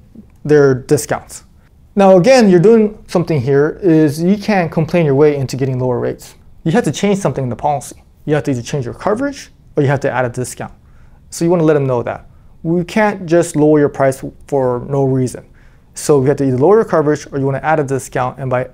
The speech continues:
adding a discount, meaning this is the perfect time for us to cross-sell another line of business. We could talk about homeowners insurance if you don't see a home, or life insurance, whatever companies your products, uh, your company sells, products your company sell.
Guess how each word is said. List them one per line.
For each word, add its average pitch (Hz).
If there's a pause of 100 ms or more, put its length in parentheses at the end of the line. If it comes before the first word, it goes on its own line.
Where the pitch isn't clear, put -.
adding 196
a 175
discount, 165
meaning 143
this 131
is 127
the 123
perfect 151
time 131
for 127
us 123
to -
cross-sell 127
another 131
line 123
of 123
business. 110 (520)
We 135
could -
talk 131
about 127
homeowners 143
insurance 135
if 143
you 147
don't 147
see -
a 151
home, 151
or 127
life 147
insurance, 127 (280)
whatever 143
companies 135
your 131
products, 135
uh, 123
your 131
company 131
sells, -
products 139
your 131
company 143
sell. 135